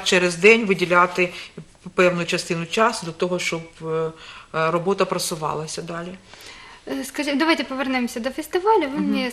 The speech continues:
Speaker 2: скажете, е, чи були схожі роботи на ньому, на цьому фестивалі? Якоїсь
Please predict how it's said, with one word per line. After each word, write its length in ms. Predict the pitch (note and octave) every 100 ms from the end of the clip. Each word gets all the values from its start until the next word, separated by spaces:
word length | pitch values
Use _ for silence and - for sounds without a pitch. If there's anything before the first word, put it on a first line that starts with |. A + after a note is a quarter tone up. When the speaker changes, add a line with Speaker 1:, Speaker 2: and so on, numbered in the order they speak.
| -
Speaker 2:
скажете, 320 | C4+ A#3 B3 A3+ - - -
е, 160 | B3+ C4
чи 120 | -
були 520 | B3 D4 D#4+ G4 F4+ - -
схожі 760 | - - C#4 B3+ A3 G#3+ G#3+ G#3+
роботи 540 | A3+ A3 C#4+ G4 G4
на 340 | A#3+ A3+ G#3+ G#3
ньому, 480 | G#3+ G#3+ F#3+ F#3+ G3 -
на 100 | A3+
цьому 200 | A3+ A#3
фестивалі? 600 | A3 A3 A3+ G3+ G3 G3
Якоїсь 260 | G#3+ G#3+ A#3+